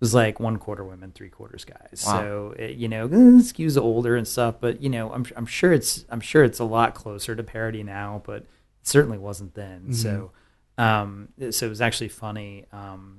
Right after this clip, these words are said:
Speaker 1: you know, there were, there, there were not a lot of women around. And so when you would meet somebody, you would really meet them. You know,
Speaker 2: <laughs>
Speaker 1: you're
Speaker 2: Yeah.
Speaker 1: like, "Oh, hey," you know.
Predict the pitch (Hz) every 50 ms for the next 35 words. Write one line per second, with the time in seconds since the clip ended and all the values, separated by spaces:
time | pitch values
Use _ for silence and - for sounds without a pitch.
0 | 101 _ - 113 104 98 95 95 104 101 92 101 101 98 98 98 95 95 98 98
1 | - - - 123 - - - _ - - - 127 107 117 113 117 117 127 113 113
2 | 123 113 107 110 107 110 117 139 135 123 117 110 117 120 117 - - - 135 120
3 | 113 117 127 143 156 143 117 113 110 110 113 113 107 104 104 104 101 104 104 104
4 | 104 - - 120 107 104 104 101 107 104 104 101 101 104 104 107 107 101 98 98
5 | 101 98 104 - 123 117 123 123 123 - 113 104 104 98 98 98 107 104 101 107
6 | 107 117 117 101 101 98 104 113 113 - - - 165 147 - - 131 131 127 131
7 | 131 127 139 135 131 131 - - 196 233 254 214 277 339 311 269 233 196 175 156
8 | 151 160 175 175 170 180 190